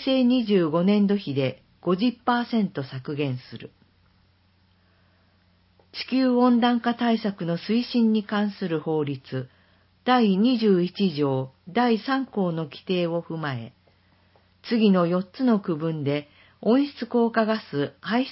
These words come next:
出量削減のための施策を定めて取り組んでまいります。市民、事業者の皆さんにおかれましては、本計画に定める各種取り組みについて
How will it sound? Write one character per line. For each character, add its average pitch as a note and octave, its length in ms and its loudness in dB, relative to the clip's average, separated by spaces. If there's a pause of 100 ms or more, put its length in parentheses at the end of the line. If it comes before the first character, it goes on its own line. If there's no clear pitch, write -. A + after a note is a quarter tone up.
(100)
出 B3 100 -2
量 E3 340 0
削 F#3 300 -4
減 A#3+ 240 2
の A3 120 2
た A3 120 -4
め F#3+ 160 2
の C3+ 260 -4 (200)
施 - 180 -6
策 A3+ 360 -4
を G#3+ 100 0
定 G3+ 280 0
め C#3 140 -4
て B2+ 280 -10 (340)
取 A#3 220 0
り B3+ 60 -12
組 B3 200 2
ん - 20 -2
で D#3 100 -2
ま C3+ 180 -4
い B2+ 60 -2
り B2+ 100 -4
ま B2 120 -8
す。 B2+ 60 -14 (2000)
市 A#3+ 220 0
民、 E3 400 2 (100)
事 F#3 180 0
業 C#4 200 4
者 B3+ 160 -2
の F#3+ 120 2
皆 F#3+ 240 2
さ G3+ 140 -2
ん F3 120 -2
に D#3+ 80 -4
お D#3 100 -6
か F3 120 -2
れ F3 120 0
ま E3 140 -6
し - 120 -16
て C#3 120 -6
は、 B2+ 260 -6 (500)
本 C4 260 2
計 G#3 240 2
画 G#3 240 -2
に G3+ 160 6
定 G#3 220 0
め G3+ 100 4
る D#3+ 160 -2
各 - 240 -6
種 E3+ 180 -10
取 F#3 220 -4
り G3+ 40 -18
組 G#3+ 220 2
み G3+ 100 6
に G3 80 2
つ G3+ 100 -6
い C#3 160 -4
て B2+ 280 -8